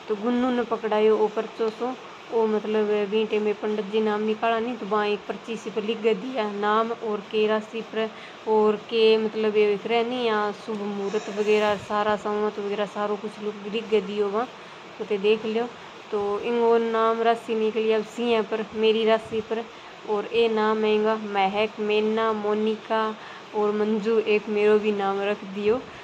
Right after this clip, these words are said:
तो इतना नाम रखिया, हम उठे बताया था ने किसी नाम बढ़िया लागे थे जरूर बताया सजेस्ट करके, और अगर थाने और भी नाम कोई पसंद है तो वे भी बता दिया भी नाम थाने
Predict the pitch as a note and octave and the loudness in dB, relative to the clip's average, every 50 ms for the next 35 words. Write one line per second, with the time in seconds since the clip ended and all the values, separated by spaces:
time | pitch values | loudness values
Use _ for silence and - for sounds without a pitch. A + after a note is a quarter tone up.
0 | - A#3+ A3 - - - G3 F#3+ F#3+ F#3+ F#3+ G3 G3+ G3+ G3 - A3+ A3 A3 A3 | -16 -16 -16 -10 -6 -4 -4 -2 -2 0 2 2 2 0 0 -2 -2 0 2 2
1 | A3 A3 A3 A3 A3 G#3+ - - A3 G#3+ G#3+ - A3 A3 A3 A3 A3 G#3 - A3 | 2 2 2 0 0 -2 -2 -2 -2 -2 -2 -2 -2 -2 0 0 -2 -2 -2 -2
2 | G#3 F#3+ G3+ G#3 - G#3+ G#3+ G#3 G#3 G#3 A3+ G3+ G3+ G3+ G3+ G3+ F#3+ - G#3 G#3 | -2 -2 -2 -2 0 0 0 0 -2 -4 -6 -4 -4 -2 -4 -4 -4 -6 -8 -6
3 | - A3+ A3 A3 G#3+ G#3+ G#3+ G#3 G3 G#3+ G#3 A3 G#3+ G#3+ G3+ G3+ G#3 G3+ G3 G#3 | -2 0 2 2 2 2 2 0 0 0 2 4 4 4 2 2 0 -2 -2 -2
4 | G#3 G#3 G3+ - - G#3 F#3+ F3+ G3 G3 G3+ G#3 G#3 G3+ F#3+ G#3 G3 - G#3 G#3 | -2 -4 -4 -4 -6 -6 -4 -4 -4 -4 -2 -2 -4 -4 -6 -8 -6 -4 -4 -4
5 | G3+ G3+ - G#3 F#3+ G#3 G#3+ G#3 - A3+ G3 - G3+ G3+ G3 G#3+ B3 C4 - - | -6 -6 -8 -6 -2 -2 -2 -2 -4 -6 -6 -6 -6 -4 -4 -4 -4 -6 -8 -12
6 | - - - - - - - - - G3+ G3 F#3+ F#3+ F#3+ F#3+ G3+ G#3 - - - | -20 -20 -18 -18 -18 -20 -14 -8 -6 -4 -2 -2 -2 -2 -2 -2 -2 -4 -6 -10
7 | - - - - - - - - - - - - - - - - - A#3+ A#3+ A3+ | -18 -20 -20 -20 -20 -20 -20 -20 -20 -18 -18 -18 -18 -18 -18 -6 0 2 2 4
8 | B3+ B3+ F#3+ C4+ A#3 A3+ A3+ A3+ - B3 C4 C4+ C4+ A3 A#3 A#3+ A3+ A3 G#3 A3 | 4 2 4 2 2 2 2 2 4 4 4 4 4 4 2 2 2 4 4 2
9 | A3 G#3+ G#3+ A3 A3 G#3 G#3 G#3 G#3 - A3+ A3+ G#3 G#3 G#3 G#3 - A3 G3+ F#3+ | 2 2 2 0 0 0 -2 -4 -4 -2 -2 0 2 2 0 0 -2 -4 -2 2
10 | A3+ B3+ B3 A3+ A#3 G#3+ F#3+ G3+ G3 - G3 G3 F#3+ F#3 G3+ G3+ G3 G3+ G#3+ G#3+ | 2 2 2 0 -2 -2 -2 -2 -2 0 -2 -2 -2 -2 -2 -2 -2 -2 -4 -6
11 | - - - - - - - G3+ G3+ F#3+ F#3+ F#3+ F#3+ G3 G3 G3 G3+ G3+ G3 F#3+ | -10 -16 -20 -20 -20 -10 -6 -4 -2 0 0 0 2 2 2 2 2 0 -2 -4
12 | G#3 G3 F#3+ F#3+ F#3+ F#3+ G3 F#3+ G3 G3 | -4 -2 -2 0 0 0 0 0 -2 -2